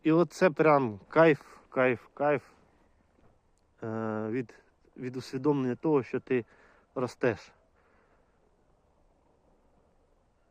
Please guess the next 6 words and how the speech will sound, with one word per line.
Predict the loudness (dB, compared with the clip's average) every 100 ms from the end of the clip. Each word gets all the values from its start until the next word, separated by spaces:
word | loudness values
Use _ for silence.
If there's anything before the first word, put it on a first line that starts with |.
| _ _ _ -20 _ -8
над | -8 -8
собою. | -10 -6 -6 -6 -8 -12 -6
<laughs> | -6 -6 -12 -14 -20 -20 -18 -18 -18 -20 -20 -20 -20 -20 -20 -20 -20 -20 _ _ -20 -20 _ -20 _ -20 -20 _ _ _ -20 -20 -20 _ _ _ _ _ -12
Коротше, | -2 0 0 0 0 0 -6 -20 -20 -20 -20 -20 -20 -20 -20 -20 _ _ _ _ -20 -20 -20 -12 -4
гармонія, | 0 2 4 2
дисгармонія. | 0 -2 -2 -2 -2 -2 -2 -6